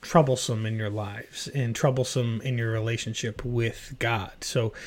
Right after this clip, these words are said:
if it takes this time to then reset and reconnect and get that stuff out of the way, that is a, a good thing.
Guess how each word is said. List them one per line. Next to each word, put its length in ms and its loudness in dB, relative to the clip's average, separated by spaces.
if 200 4
it 240 -4
takes 640 4
this 420 4
time 600 4
to 200 2
then 380 2
reset 1000 4
and 500 0
reconnect 920 6
and 180 4
get 220 4
that 220 2
stuff 360 2
out 160 4
of 60 -4
the 80 2
way, 360 10
that 300 8
is 520 10
a, 380 6
a 140 4
good 380 2
thing. 520 2